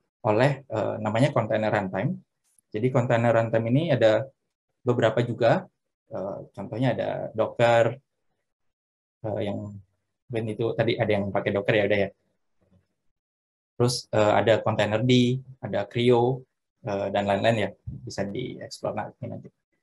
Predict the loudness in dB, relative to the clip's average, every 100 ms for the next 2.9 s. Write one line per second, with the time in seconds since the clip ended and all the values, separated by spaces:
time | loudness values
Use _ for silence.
0 | _ _ _ _ _ _ _ 0 0 0
1 | -8 _ _ _ _ _ _ _ _ _
2 | _ _ _ _ 4 6 8 8